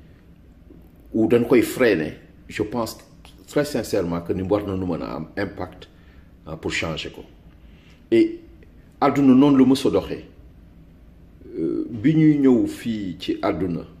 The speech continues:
euh, je pense que ni bu dee doole, animaux yi ñu ñu ko ëpp,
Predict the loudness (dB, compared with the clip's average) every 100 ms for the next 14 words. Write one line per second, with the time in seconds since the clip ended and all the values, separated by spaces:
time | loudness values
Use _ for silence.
0 | _ -20 -20 -20 -20 -20 -18 -12 -10 -6
1 | -2 -2 0 0 0 -2 -2 4 4 6
2 | 6 6 2 -2 -10 -8 -4 -4 -4 -4
3 | -6 -6 -8 -8 -2 -2 -4